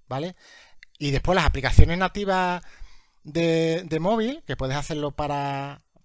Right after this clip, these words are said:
para Android o para, o para ios, pues e-, eso sí que funciona casi, casi del tirón. Lo construye, tienes que indicarle el S D K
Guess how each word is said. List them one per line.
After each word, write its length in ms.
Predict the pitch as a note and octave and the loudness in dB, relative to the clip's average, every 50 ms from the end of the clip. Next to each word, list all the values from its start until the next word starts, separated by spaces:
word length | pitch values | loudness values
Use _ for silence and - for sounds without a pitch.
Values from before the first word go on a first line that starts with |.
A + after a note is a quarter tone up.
| - | -12
para 200 | - C#3+ C3+ C3+ | -10 -6 -4 -4
Android 380 | C3+ C3 - D3+ E3 E3+ D#3+ D3 | -4 -4 -4 -4 -2 -2 -2 -4
o 60 | B2+ | -6
para, 640 | - B2+ B2 B2 B2 B2 A#2+ A#2 A#2 A2+ A#2 A#2+ B2 B2 | -6 -6 -6 -6 -6 -6 -6 -8 -8 -10 -12 -14 -14 -16
o 140 | B2 A#2+ | -18 -18
para 720 | - - B2+ A#2+ A#2+ A#2+ A#2+ A#2+ A#2 A#2 A#2 A2+ A#2 A#2 B2+ - - - _ - - - - - | -16 -14 -12 -10 -10 -10 -10 -10 -10 -10 -10 -12 -14 -16 -20 -20 -20 -20 _ -20 -20 -20 -20 -14
ios, 400 | - E3 F3 F#3+ G#3+ - - - G3 D#3+ _ - | -10 -8 -6 -6 -8 -8 -14 -20 -20 -20 _ -6
pues 640 | D3 D3 C#3 C#3 C3+ C3 B2+ B2+ B2+ B2 B2 A#2 - - - - - _ - _ - - - - | -2 0 0 0 0 0 0 -2 -2 -4 -6 -8 -12 -18 -20 -20 -20 _ -20 _ -20 -20 -20 -18
e-, 120 | A3+ - - | -20 -14 -6
eso 220 | - E3+ - G#3+ G3 | -2 0 0 0 0
sí 140 | - F#3+ | -2 -2
que 120 | - F3+ D#3+ | -4 -4 -4
funciona 420 | - F#3 D#3+ - E3+ E3 D#3 D#3 D3 | -4 -4 -6 -4 -4 -4 -4 -4 -4
casi, 800 | - D3+ - - - D3+ D3 C#3+ C#3+ C#3 C3+ C3+ C3+ C3+ - - - - | -2 4 4 4 4 4 0 -4 -6 -6 -6 -8 -10 -12 -14 -16 -16 -12
casi 240 | - D3 C#3 - C#3 | -6 -4 -2 0 0
del 160 | C3 C3 B2 | -2 -2 -4
tirón. 340 | - C3+ A#2 A#2 A2 G#2+ - - - - - - | -4 -6 -6 -6 -8 -10 -14 -16 -16 -14 -14 -12
Lo 300 | - - C3 B2+ B2 A#2+ | -10 -8 -6 -6 -6 -6
construye, 640 | - C3 A#2+ - - F3+ F#3+ G3 A3+ C4 C#4 C4+ - - - - - - - - - _ - - - - | -6 -10 -8 -6 -4 -4 -4 -2 -2 -4 -4 -6 -8 -12 -20 -20 -20 -20 -20 -20 -20 _ -20 -20 -18 -10
tienes 220 | - D3 D3 D3 | -10 -6 -6 -4
que 280 | D3 - D#3+ D#3 D3+ D3+ | -2 -2 0 0 0 0
indicarle 520 | C#3 D#3 D3 C#3+ C#3+ C#3 - D#3 D3+ D3+ | -2 -2 -4 -4 -4 -2 0 0 0 2
el 80 | C#3+ C#3+ | 0 0
S 220 | D3 C#3 - D#3 | 0 -2 -2 -2
D 140 | D3 C#3+ C#3 | -2 -4 -4
K 380 | - D#3 D3+ D3+ C#3+ C#3 C#3 | 0 2 2 2 2 0 -6